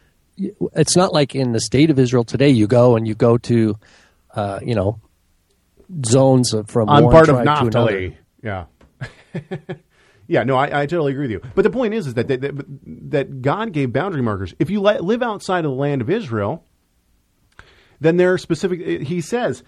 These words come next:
Speaker 2: you're supposed to journey to the land, if the temple, to, to give your sacrifice, you're supposed to journey three times a year. If you live outside of the land, you can't bring your burnt offerings and those kind of things. What are you supposed to do?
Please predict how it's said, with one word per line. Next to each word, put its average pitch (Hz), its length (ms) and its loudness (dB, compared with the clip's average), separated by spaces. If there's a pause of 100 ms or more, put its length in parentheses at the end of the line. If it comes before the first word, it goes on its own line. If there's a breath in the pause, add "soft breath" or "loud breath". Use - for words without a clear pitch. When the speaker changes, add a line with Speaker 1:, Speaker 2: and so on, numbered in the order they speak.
(180 soft breath)
Speaker 2:
you're 139 100 -2
supposed 202 260 -2
to 185 40 2
journey 147 260 -2
to 143 40 0
the 135 60 -2
land, 120 480 0 (200 soft breath)
if 127 140 -4
the 127 100 -4
temple, 151 520 -4
to, 135 160 -2
to 123 180 -6
give 139 160 -2
your 143 60 0
sacrifice, 98 640 -4
you're 101 60 -12
supposed 135 200 -4
to 123 80 0
journey 107 240 -2
three 107 160 -6
times 101 240 -2
a 110 40 -4
year. 104 200 -2
If 113 140 -4
you 143 100 2
live 220 180 2
outside 175 380 -2
of 160 60 -2
the 139 60 -2
land, 127 380 -2 (280 loud breath)
you 123 80 -6
can't 165 160 2
bring 165 120 0
your 143 80 0
burnt 135 240 0
offerings 120 440 0
and 110 80 2
those 107 120 0
kind 104 160 -2
of 95 80 -2
things. 98 300 -4 (240 soft breath)
What 139 140 2
are 147 40 4
you 147 80 6
supposed 131 320 -2
to 127 60 -4
do? 92 240 -6